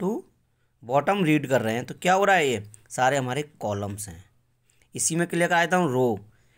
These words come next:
ठीक है। जब हम left to right रीड करेंगे इनको सबको तो क्या कहलाएंगे, हमारी रोज, these are columns, ओके। क्या है सब, कॉलम्स,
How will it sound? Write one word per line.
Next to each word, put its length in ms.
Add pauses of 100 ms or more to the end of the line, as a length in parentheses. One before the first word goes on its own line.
(140)
ठीक 160
है। 180 (320)
जब 200
हम 180 (160)
left 400
to 100 (500)
right 320
रीड 220
करेंगे 340
इनको 160
सबको 360 (380)
तो 120
क्या 120
कहलाएंगे, 380
हमारी 360 (320)
रोज, 400 (540)
these 320
are 160 (600)
columns, 500 (1700)
ओके। 320
क्या 880
है 100
सब, 220
कॉलम्स, 480